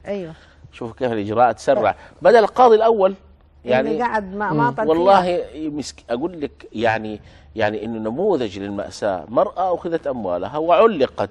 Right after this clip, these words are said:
Speaker 1: نعم.
Speaker 2: هذه المرأة وليس لها باب تدخل منه، كل ما تروح التقاعد ما في، آه، تبغى تروح تستخرج وثائق ما في، يعني كانت مأساة. وأنا هذه يعني أسأل الله عز وجل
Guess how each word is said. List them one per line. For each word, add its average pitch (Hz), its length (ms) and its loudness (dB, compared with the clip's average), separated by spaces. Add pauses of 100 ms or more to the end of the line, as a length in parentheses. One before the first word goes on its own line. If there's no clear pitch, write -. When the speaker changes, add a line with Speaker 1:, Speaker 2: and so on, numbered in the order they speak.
Speaker 1:
نعم. 175 280 -14
Speaker 2:
هذه 143 240 4
المرأة 117 320 -4
وليس 147 500 -2
لها 139 360 -6
باب 135 260 -2
تدخل 147 280 -8
منه، 123 300 -10
كل 156 160 -8
ما 135 160 -2
تروح 127 220 -8
التقاعد 127 560 -2
ما 151 200 2
في، 165 180 -6 (440)
آه، 120 180 0
تبغى 123 280 -4
تروح 123 200 -4
تستخرج 113 640 -6
وثائق 117 640 -4
ما 160 200 2
في، 151 100 -6 (120)
يعني 98 520 -6 (540)
كانت 131 360 -4 (120)
مأساة. 113 680 -6
وأنا 98 540 -8
هذه 107 280 -6
يعني 92 240 -8
أسأل 104 200 -10
الله 98 180 -8
عز 92 240 -6
وجل 104 360 -4